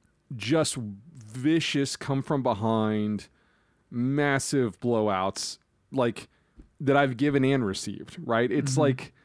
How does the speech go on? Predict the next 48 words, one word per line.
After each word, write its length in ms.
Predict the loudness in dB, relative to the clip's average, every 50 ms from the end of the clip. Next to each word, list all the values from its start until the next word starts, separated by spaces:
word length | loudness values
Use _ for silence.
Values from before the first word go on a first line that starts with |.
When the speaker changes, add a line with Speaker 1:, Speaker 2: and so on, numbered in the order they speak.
| _ _ _ _ _ _ _ -6
Speaker 1:
it, 280 | -2 -2 -2 -2 -4 _ -12 -18 -18 _ _ _ -18
it, 160 | -16 -16 -14 _ -4
it's, 160 | -2 -2 0 0 2
it's 200 | 2 2 2 2
way 280 | 2 2 4 4 4 2
too 160 | 2 0 0
much 160 | 0 0 -2
value 420 | -2 -4 -4 -4 -6 -8 -8 -10 -12 _
for 160 | _ -8 -6
five 240 | -6 -4 -6 -6 -6
mana. 280 | -8 -10 -10 -12 -12 -14 _ _ _ _ _ _ _ _ _ -2
Like, 220 | 0 0 0 0
way, 260 | 0 0 2 4 4 4
way, 140 | 2 2
way 200 | 0 0 -2 -4
too 160 | -4 -6 -6 -8
much. 200 | -8 -8 -6 -6
And 80 | -6
the 40 | -4
fact 240 | 0 0 0 0 0
that 40 | -2
you 100 | -4 -4
could 120 | -4 -4 -4
accelerate 480 | -4 -4 -4 -2 -2 0 0 0 -2
it 100 | -2 -2
out 160 | -2 -2 -4 -4
was 420 | -4 -4 -4 -4 -6 -8 -12 -12 _ _ _ _ _ _ _ _ _ _ _ -8
pretty 340 | -2 0 0 0 0 0
unacceptable. 640 | 0 0 0 0 -2 -2 -2 -4 -4 -2 -2 -2 0
Like, 180 | 2 0 2 0
I 80 | 0
feel 200 | -2 -2 -2 0
like 180 | 0 0 -2 -4
it 80 | -6 -4
was 180 | -4 -4 -2
like 160 | -2 -2 -2
a 60 | -2 -4
cruel 320 | -2 -2 0 0 2 2
ultimatum, 580 | 0 0 0 -2 0 0 2 0 0 -2 -6 -10 _ _ _ _ _ -8
essentially. 500 | -6 -4 -4 -4 -4 -4 -8 -10 -10 -8 -6
Speaker 2:
Yeah, 300 | -4 -2 -2 -2 -4 -8 -10 -14 _ _ -8
yeah. 260 | -6 -6 -6 -6 -6 -4
It, 220 | -4 -4 -4 -4 -4
it 140 | -4 -2 -2
had 260 | -2 -2 -2 -2 -2
that 280 | 0 0 0 -2 -4 -6
sort 340 | -8 -6 -4 -4 -2 -2 -2
of 260 | -4 -4 -8 -10